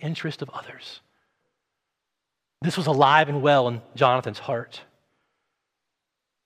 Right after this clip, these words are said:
And as we read the story and, and consider what was happening here between David and Jonathan, I couldn't help but be reminded that when we see David being strengthened by Jonathan, we, we see that no one,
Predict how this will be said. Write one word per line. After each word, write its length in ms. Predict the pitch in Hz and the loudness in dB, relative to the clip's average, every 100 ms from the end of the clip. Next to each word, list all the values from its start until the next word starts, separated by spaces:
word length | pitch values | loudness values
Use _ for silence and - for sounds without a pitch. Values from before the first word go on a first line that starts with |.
| _ _ _ | _ _ _
And 100 | 208 | 2
as 120 | 208 202 | 2 2
we 140 | 208 - | -4 -4
read 340 | 180 262 302 | 2 4 4
the 80 | 254 | 2
story 560 | - - 233 170 131 156 | -4 2 4 4 4 2
and, 120 | 165 - - | 0 -4 -2
and 140 | 196 | -2
consider 680 | - 202 - - - 294 190 175 | 2 -2 -2 -6 2 4 6 4
what 140 | 202 | 2
was 120 | 196 | 0
happening 460 | - 247 240 202 185 | 2 2 2 -2 -2
here 240 | 185 214 | 0 0
between 340 | 165 - 208 170 - - | 0 0 -2 -2 -10 -10
David 400 | 156 214 233 220 | 2 4 4 2
and 120 | 190 | 2
Jonathan, 420 | 170 190 208 190 180 | 4 4 4 4 2
I 80 | |
couldn't 260 | - 294 220 | 2 0 2
help 240 | 185 269 | 4 4
but 80 | 226 | 4
be 80 | 240 | 4
reminded 640 | 214 190 220 240 214 165 | 4 4 4 4 2 2
that 220 | 175 175 - - - _ | 2 0 -6 -20 -20 _
when 120 | 220 | 2
we 100 | 226 | 2
see 320 | - - 302 233 | 2 4 4 6
David 500 | 175 262 285 247 180 | 4 4 4 0 0
being 220 | 240 202 | 0 0
strengthened 760 | - - 240 294 285 175 170 175 | -4 -4 2 2 2 0 0 6
by 260 | 202 196 - - 165 | 6 6 2 -12 -2
Jonathan, 600 | 156 233 247 202 156 160 | 4 6 6 2 0 0
we, 180 | 202 180 - - _ _ _ _ _ | -2 -4 -10 -20 _ _ _ _ _
we 120 | 220 226 | -2 0
see 200 | 254 247 | 2 2
that 140 | 233 | 2
no 220 | 208 262 | 4 4
one, 400 | 190 135 120 131 | 2 -2 -4 -8